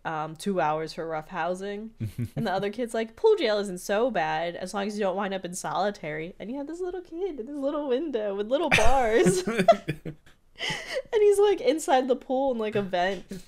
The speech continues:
Speaker 1: And the, uh, the transcript calls him pool jail kid. He goes,
Speaker 2: Yeah.
Speaker 1: "I-, it's the nights that are the hardest." <laughs>
Speaker 2: <laughs> Yeah. <laughs> Just,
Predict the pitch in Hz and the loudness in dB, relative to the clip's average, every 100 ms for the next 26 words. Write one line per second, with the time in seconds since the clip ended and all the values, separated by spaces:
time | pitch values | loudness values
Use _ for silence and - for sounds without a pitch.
0 | - 214 214 220 - _ - 196 175 175 | -10 -2 0 0 -4 _ 0 2 2 0
1 | - 214 208 208 208 285 220 214 214 285 | -2 -4 0 -2 2 0 2 0 0 0
2 | 240 233 - 233 214 190 185 202 190 180 | 0 -2 0 0 2 2 0 -2 -2 -2
3 | 170 160 - - - _ 226 202 - 165 | -2 -6 -8 -16 -16 _ -12 -10 -10 -10
4 | 160 156 156 - 165 156 156 147 170 175 | -10 -12 -14 -16 -14 -12 -14 -14 -12 -10
5 | - 294 - - 740 679 640 - 698 143 | -2 -2 0 0 0 6 6 8 4 2
6 | - 147 - _ _ _ - - - - | -6 -12 -12 _ _ _ -20 -20 -20 -16
7 | - - - 113 120 120 123 - - 156 | -10 -10 -6 -4 0 2 2 -2 -6 -6
8 | 659 508 180 180 151 - - 605 - | -2 0 0 -2 -4 -4 0 0 0